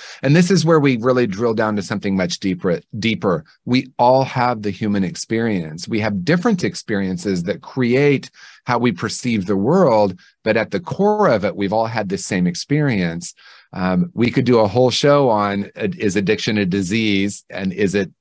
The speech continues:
not a disease? Is it maybe partially a disease and not? And what does all that create? But what I'll say is, when I say to someone, "I'm different because I have this," that's where we start to be, create more separation rather than connection. And we wanna start to explore that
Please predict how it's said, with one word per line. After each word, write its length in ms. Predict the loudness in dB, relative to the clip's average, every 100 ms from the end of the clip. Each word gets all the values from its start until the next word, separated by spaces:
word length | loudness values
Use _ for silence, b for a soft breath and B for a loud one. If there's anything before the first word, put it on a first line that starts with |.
| _
not 380 | -10 -2 0 0
a 40 | 0
disease? 580 | -2 -2 -2 -2 -4
Is 220 | -4 -4 -2
it 120 | -2
maybe 260 | 0 0
partially 480 | -2 -2 -2 0 0
a 40 | 0
disease 420 | 0 0 -2 0
and 100 | 0
not? 240 | 2 2
And 140 | 0 -2
what 160 | -2
does 160 | -4 -4
all 120 | -2
that 180 | -4 -6
create? 580 | -4 0 2 2 0 -4 B B B B -2
But 140 | 2
what 160 | 2 2
I'll 100 | 0
say 280 | 2 2 2
is, 120 | -2
when 140 | -4
I 120 | -4
say 280 | -4 0 0
to 100 | 0
someone, 720 | -2 -2 -2 -2 -2 -2 -4 -4
"I'm 320 | -2 0 -2
different 500 | 0 -2 0 -4 -2
because 380 | -4 -4 -6 -2
I 100 | -4
have 480 | -4 -4 -2 -2 -4
this," 580 | -2 -2 -4 -8 -14 _ _ _ _ _ _ _
that's 240 | -4 -4 0
where 140 | 0
we 100 | 0
start 300 | -2 -2 -2
to 220 | -2 -6 -6 -12 -6
be, 200 | -6 -6 -12
create 400 | -4 -2 0 -2
more 160 | -4
separation 760 | -2 -4 -2 -2 0 -2 -2 -2
rather 260 | -2 -4
than 180 | -6 -8
connection. 580 | -8 -6 -6 -6 -8 -8
And 80 | -6
we 100 | -4
wanna 340 | -4 -4 -6 -10
start 340 | -6 -4 -4
to 100 | -6
explore 560 | -10 -10 -8 0 2 2
that 360 | 2 0 -2